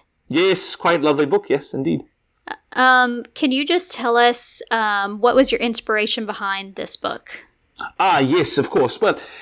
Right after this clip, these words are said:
Speaker 1: it's quite simple, really. I mean, you know, one day I was just watching the birds and a feather fell onto my hand and I was like, "Oh,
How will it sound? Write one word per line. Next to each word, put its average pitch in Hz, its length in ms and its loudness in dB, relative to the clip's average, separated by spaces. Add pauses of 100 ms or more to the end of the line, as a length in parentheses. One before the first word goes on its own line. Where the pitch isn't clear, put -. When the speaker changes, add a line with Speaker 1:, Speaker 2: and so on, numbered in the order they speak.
(100)
Speaker 1:
it's 208 140 0
quite 330 260 0
simple, 151 440 0
really. 127 280 2
I 131 280 2
mean, 156 280 2 (200)
you 220 100 0
know, 196 120 4
one 226 220 2
day 180 200 2
I 160 180 4
was 151 180 2
just 151 200 -2
watching 185 380 0
the 135 80 2
birds 156 580 2
and 143 100 2
a 139 60 2
feather 143 240 2
fell 160 320 2
onto 175 480 0
my 160 240 2
hand 170 400 0
and 147 120 -2
I 196 120 -2
was 180 180 -4
like, 180 260 2
"Oh, 139 540 0